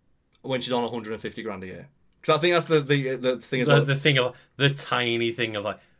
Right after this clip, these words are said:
Speaker 2: can you not afford this on, like, your luxurious paycheck? Like, once again, reminding people they are on a good wage already.
Speaker 1: Michael Gove, Shadow Children's School and Family Secretary.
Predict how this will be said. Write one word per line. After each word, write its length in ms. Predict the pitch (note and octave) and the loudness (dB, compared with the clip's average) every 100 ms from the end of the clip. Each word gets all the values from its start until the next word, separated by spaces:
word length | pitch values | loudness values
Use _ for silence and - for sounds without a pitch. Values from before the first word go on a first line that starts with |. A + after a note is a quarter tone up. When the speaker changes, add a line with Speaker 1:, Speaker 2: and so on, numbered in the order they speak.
| _ - | _ -8
Speaker 2:
can 160 | C#3 | -4
you 100 | B2 | -2
not 160 | A2+ A2 | -2 -4
afford 340 | - G#2 G#2 | -2 -2 -2
this 220 | A2 G#2+ | -4 -4
on, 120 | A2 G#2+ | -4 -4
like, 260 | G#2 G2+ - | -4 -4 -6
your 200 | A2 G2+ | -6 -4
luxurious 720 | G2+ A#2 A2+ A2+ G2 G2+ G2 - | -4 -8 -6 -6 -4 -6 -6 -6
paycheck? 680 | G2+ G2 - A2+ A2 - _ _ _ _ _ _ _ _ _ _ - - | -6 -6 -2 -4 -4 -14 _ _ _ _ _ _ _ _ _ _ -20 -18
Like, 260 | A2 B2 C3 | -6 -4 0
once 260 | B2 D3 D3 | 0 0 0
again, 340 | C#3+ A2 G#2+ | 2 0 -2
reminding 460 | A2 G#2+ G#2 G#2+ G#2 | -6 -4 -4 -6 -8
people 280 | A2 G2+ | -8 -8
they 160 | A#2+ A#2+ | -2 0
are 240 | A2+ A2+ A2 | 2 0 -2
on 100 | A#2 | -2
a 60 | |
good 280 | A#2 B2+ A2+ | -2 -2 -2
wage 320 | G#2+ G#2 G2+ | -2 -4 -4
already. 400 | G#2+ G#2 G2 F#2 | -6 -4 -6 -8
Speaker 1:
Michael 440 | F#2+ C3 F3 G3+ F3+ | -6 -2 -2 -2 0
Gove, 440 | D3 E3+ G#2 F#2 | 0 0 -2 -6
Shadow 440 | - - C3+ D3 C#3+ | -8 -4 -2 0 0
Children's 500 | C#3 B2+ A#2+ B2 A#2 | 0 -2 -2 -4 -6
School 240 | - A2 | -6 -6
and 80 | G#2+ | -8
Family 320 | - G2 G2 | -8 -10 -8
Secretary. 680 | G2+ - - G#2+ F2+ E2 D#2+ | -10 -10 -12 -12 -12 -12 -14